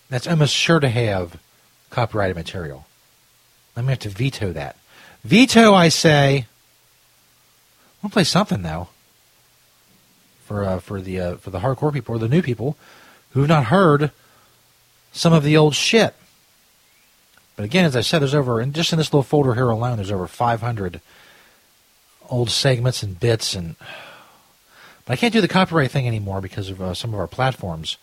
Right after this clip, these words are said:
So I have to be, uh, circumspect in what I do. But all this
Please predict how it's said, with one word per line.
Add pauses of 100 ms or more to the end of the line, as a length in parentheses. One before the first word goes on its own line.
(580)
So
I
have
to
be,
uh,
circumspect (1900)
in
what
I
do. (1600)
But
all
this